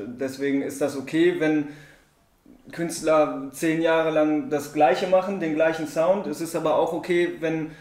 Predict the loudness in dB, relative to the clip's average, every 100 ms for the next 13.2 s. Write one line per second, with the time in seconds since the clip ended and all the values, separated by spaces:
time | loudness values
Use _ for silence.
0 | -20 -20 _ -6 -4 -4 0 2 2 0
1 | -2 0 2 2 2 0 0 0 2 2
2 | 0 0 -2 -2 -4 -4 -10 -12 -10 -8
3 | -4 -2 0 2 2 2 0 -2 -4 0
4 | 2 2 -2 -4 -2 0 -2 -2 -2 0
5 | 0 2 0 -2 -10 -20 _ _ _ -18
6 | -6 -2 -2 -2 0 2 2 2 0 -2
7 | -4 -4 0 2 2 2 2 2 0 -2
8 | -6 -16 -20 -12 -2 2 4 4 2 0
9 | -4 -4 -6 -4 -2 0 0 0 0 0
10 | -2 -2 -2 -6 -16 -14 -6 -2 2 2
11 | 2 -2 -2 0 0 0 -2 -2 -4 0
12 | 0 2 0 2 4 4 4 4 4 2
13 | -4 -6